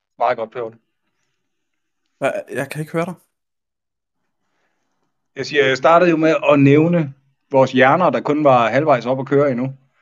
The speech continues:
Speaker 2: Ja, det er rigtigt.
Speaker 1: Det her, det er et meget godt bevis på det.
Speaker 2: Du har lige fået kaffe, faktisk. Det, det er så
Speaker 1: Jeg har
Speaker 2: tidligt, ja.
Speaker 1: jeg er i gang med min morgenkaffe.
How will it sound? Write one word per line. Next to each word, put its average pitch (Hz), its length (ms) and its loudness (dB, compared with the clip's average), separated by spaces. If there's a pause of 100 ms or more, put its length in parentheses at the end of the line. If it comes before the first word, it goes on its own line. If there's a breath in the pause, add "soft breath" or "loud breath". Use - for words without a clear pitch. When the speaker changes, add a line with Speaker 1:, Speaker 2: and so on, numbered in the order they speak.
(140)
Speaker 2:
Ja, 131 80 -2
det 156 60 -4
er 147 100 -6
rigtigt. 135 320 -8 (800)
Speaker 1:
Det 147 80 -10
her, 139 100 2
det 131 60 -4
er 135 40 -2
et 127 60 -2
meget 131 200 0
godt 131 160 -2
bevis 131 260 -2
på 123 160 -4
det. 127 100 -10 (480)
Speaker 2:
Du 151 80 -2
har 139 100 -2
lige 185 140 0
fået 139 220 -2
kaffe, 120 260 0 (320)
faktisk. - 440 -16 (640)
Det, 139 180 -8
det 127 60 -2
er 123 40 -4
så - 80 -4
Speaker 1:
Jeg 131 100 2
har 117 220 0
Speaker 2:
tidligt, - 180 -8
ja. 113 180 -10 (920)
Speaker 1:
jeg 120 100 0
er 120 40 4
i 123 60 0
gang 147 260 0
med 123 100 -4
min 104 280 -6 (220)
morgenkaffe. 117 400 -4